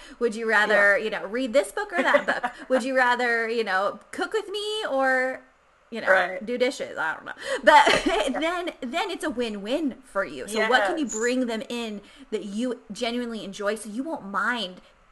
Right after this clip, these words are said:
Speaker 1: sacrificing, quote unquote, that time do
Speaker 2: Totally.
Speaker 1: with them?
Speaker 2: Uh,
Speaker 1: Yeah.
Speaker 2: yes, I, I love that. Great, great ideas there.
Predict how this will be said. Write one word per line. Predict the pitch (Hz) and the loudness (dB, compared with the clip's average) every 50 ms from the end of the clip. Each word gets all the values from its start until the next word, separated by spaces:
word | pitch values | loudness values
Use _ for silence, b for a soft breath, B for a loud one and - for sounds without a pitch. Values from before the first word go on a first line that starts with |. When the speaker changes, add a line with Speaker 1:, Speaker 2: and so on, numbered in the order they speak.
| _ - - - - | _ -16 -14 -10 -2
Speaker 1:
sacrificing, | 208 190 196 214 208 - 208 196 - 196 196 185 185 - 185 190 196 | 2 4 4 4 4 0 -4 -2 0 0 -2 -2 -4 -8 -12 -14 -12
quote | - - 185 180 | -8 -6 -6 -6
unquote, | 180 190 - - 208 196 - - | -6 -6 -4 0 0 0 0 0
that | 196 - - - | -2 -2 -2 -2
time | - - - 247 262 247 233 202 196 190 202 208 190 - _ _ _ _ _ _ _ - - - | -6 -4 0 4 4 4 4 4 0 -4 -8 -10 -14 -16 _ _ _ _ _ _ _ 6 6 8
do | - - | 8 8
Speaker 2:
Totally. | 135 254 240 - - - - - - - | 6 6 4 2 -2 -4 -6 -8 -10 -6
Speaker 1:
with | 208 220 214 - | -6 -6 -6 -2
them? | - 240 311 285 - - - - | -2 -2 0 0 -2 -4 -8 -10
Speaker 2:
Uh, | - - - - | -12 -12 -12 -12
Speaker 1:
Yeah. | 214 240 262 247 - - - | -12 -10 -10 -10 -10 -12 -12
Speaker 2:
yes, | 208 214 220 202 185 180 - - - - - - | -4 0 0 2 0 0 -4 -12 -20 -20 -4 0
I, | 196 214 214 202 - - | 2 4 4 4 2 2
I | - 196 196 | 2 2 2
love | 190 185 170 170 - | 2 2 -2 -2 -4
that. | 147 143 - - - 175 180 175 | -4 -6 -6 -8 -12 -18 -16 0
Great, | - 196 190 190 185 - - | 4 4 4 4 2 -2 -6
great | - 196 190 190 185 190 | 0 2 2 4 4 4
ideas | 185 185 180 190 185 180 180 180 | 2 2 0 0 -2 -2 -2 0
there. | - 180 175 180 175 | 0 0 2 2 0